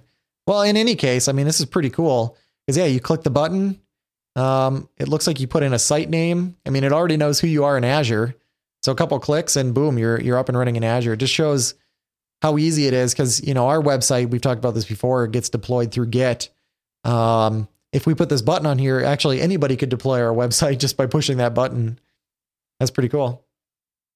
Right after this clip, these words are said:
Very neat. Uh, Project Spark. So my, my kids played this when it was in, uh, beta, and I noticed that it was released. So, uh, what is this choose your own adventure feature?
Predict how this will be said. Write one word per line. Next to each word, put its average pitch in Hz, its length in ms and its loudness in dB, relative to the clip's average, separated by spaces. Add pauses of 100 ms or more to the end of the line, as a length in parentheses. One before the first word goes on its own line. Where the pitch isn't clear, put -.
(1400)
Very 175 300 2
neat. 127 520 -2 (100)
Uh, 143 460 2
Project 214 680 -2
Spark. 139 960 0 (460)
So 143 100 0
my, 220 440 2
my 190 140 0
kids 240 260 -2
played 143 240 0
this 131 180 0
when 135 100 0
it 131 120 -4
was 123 260 0
in, 123 240 0
uh, 113 140 2
beta, 123 380 0
and 110 120 0
I 110 60 0
noticed 123 380 0
that 113 120 0
it 110 220 -2
was 110 260 -2
released. 117 840 0 (960)
So, 120 360 2
uh, 117 340 4
what 127 200 0
is 139 100 -2
this 123 160 0
choose 147 320 0
your 123 260 2
own 123 120 0
adventure 110 500 0
feature? 104 540 -4